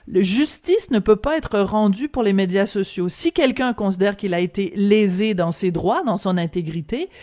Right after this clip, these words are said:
ben, il y a la police qui est là pour ça, il y a les systèmes de justice. Dans un état de droit, le droit se prononce là-dessus, mais on ne peut pas lyncher quelqu'un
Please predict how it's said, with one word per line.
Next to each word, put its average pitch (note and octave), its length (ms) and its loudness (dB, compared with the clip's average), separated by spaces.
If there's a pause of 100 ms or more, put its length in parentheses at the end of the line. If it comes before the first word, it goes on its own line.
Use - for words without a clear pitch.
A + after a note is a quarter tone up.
(220)
ben, G#3 120 2
il G#3+ 60 6
y G#3 60 6
a F#3+ 80 6
la F3+ 140 2
police A3 500 4
qui B3+ 100 -4
est A3+ 40 2
là A#3+ 140 0
pour B3 180 -8
ça, D4+ 300 -4
il D#4 40 -2
y A#3 40 -2
a - 20 -4
les F3+ 100 -2
systèmes F3+ 500 -2
de F3 120 2
justice. A3 560 -2
Dans G3 220 -2
un F#3 80 -2
état F#3+ 280 0
de F#3+ 140 4
droit, F#3 400 2 (380)
le F#3+ 160 8
droit G3+ 380 4
se C#4+ 140 2
prononce F#3+ 480 0
là-dessus, G3+ 380 -2
mais B3 60 2
on A3 80 6
ne A3+ 100 6
peut B3+ 240 0
pas D#4+ 220 2
lyncher B3 640 0
quelqu'un G#3+ 500 -2